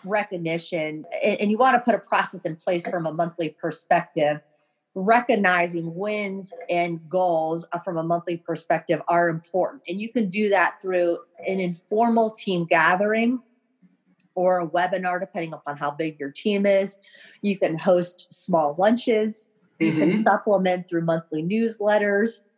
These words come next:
Speaker 1: cascading on video monitors. Uh, I've seen really great recognition through pulling together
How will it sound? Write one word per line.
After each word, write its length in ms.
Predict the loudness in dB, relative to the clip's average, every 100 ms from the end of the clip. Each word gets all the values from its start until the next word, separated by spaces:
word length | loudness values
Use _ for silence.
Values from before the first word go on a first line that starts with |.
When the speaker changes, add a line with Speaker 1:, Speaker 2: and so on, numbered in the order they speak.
| -8
Speaker 1:
cascading 680 | 0 0 0 -2 0 0 -2
on 220 | -4 -2
video 380 | 0 0 0 0
monitors. 960 | 0 0 0 0 2 0 -2 -6 -12 -20 _ -20 _ _ -2
Uh, 380 | -2 -2 -4 -4 -4
I've 200 | -4 -6
seen 560 | -10 -6 -4 -4 -6 -8 -6
really 400 | 2 2 2 2
great 400 | 2 4 2 -2 0
recognition 720 | 0 0 -2 0 -2 -2 -4
through 580 | -2 -2 0 0 -2 -6 _ _ _ _
pulling 280 | 2 2 2
together 540 | 4 4 4 0 -2